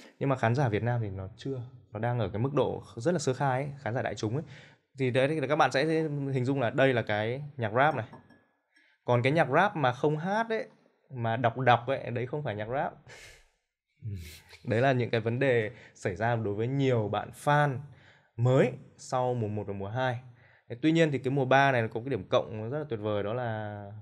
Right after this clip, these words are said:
Speaker 1: cái việc rap, rap mình, bọn mình hay gọi là rap thuần chay ấy, tức là rap đúng nghĩa, gọi là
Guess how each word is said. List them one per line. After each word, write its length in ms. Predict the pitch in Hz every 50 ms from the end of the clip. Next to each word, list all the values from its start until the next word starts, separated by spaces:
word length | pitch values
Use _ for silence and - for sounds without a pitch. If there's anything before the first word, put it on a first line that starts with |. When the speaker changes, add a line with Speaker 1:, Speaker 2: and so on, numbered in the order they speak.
| - _ -
Speaker 1:
cái 120 | 110 110
việc 220 | 113 - 127 117 123
rap, 260 | 110 110 135 151 165 - 135 123 123
rap 220 | 143 160 165 -
mình, 580 | 147 139 127 117 113 113 113 113 113 117 - 113
bọn 160 | 117 113 120
mình 140 | 117 117 120
hay 120 | 139 135
gọi 140 | 120 127 104
là 100 | 110 107
rap 220 | 127 120 - -
thuần 240 | - 120 107 107 101
chay 340 | - 123 127 131 127 123 123
ấy, 100 | 139 160 - -
tức 80 | 143
là 100 | 135 113
rap 220 | 104 127 147 165 -
đúng 180 | 135 117 123
nghĩa, 220 | 135 143 - - 190 185 160 - _ _ _ _ _ _ _ _ _ _ _ _ _ -
gọi 160 | 113 101 -
là 180 | 101 95 104